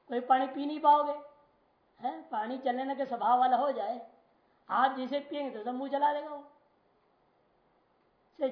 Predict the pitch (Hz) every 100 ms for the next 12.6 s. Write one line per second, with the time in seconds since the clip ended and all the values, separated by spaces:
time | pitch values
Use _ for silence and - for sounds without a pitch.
0 | - 226 226 - 294 294 240 208 226 294
1 | 330 311 285 269 247 156 123 _ _ _
2 | _ _ _ _ _ _ _ _ _ _
3 | _ _ 262 262 208 226 302 320 302 294
4 | 277 277 320 330 330 320 285 269 247 254
5 | 254 - _ _ 180 262 277 240 226 226
6 | - - - 208 240 226 220 208 208 202
7 | 196 190 190 190 - _ _ _ _ _
8 | _ _ _ _ _ _ - 226 294 320
9 | 311 285 311 311 285 294 302 294 - -
10 | 311 302 - 262 277 302 320 320 320 -
11 | - 254 254 262 269 285 294 311 311 254
12 | 269 262 294 330 339 262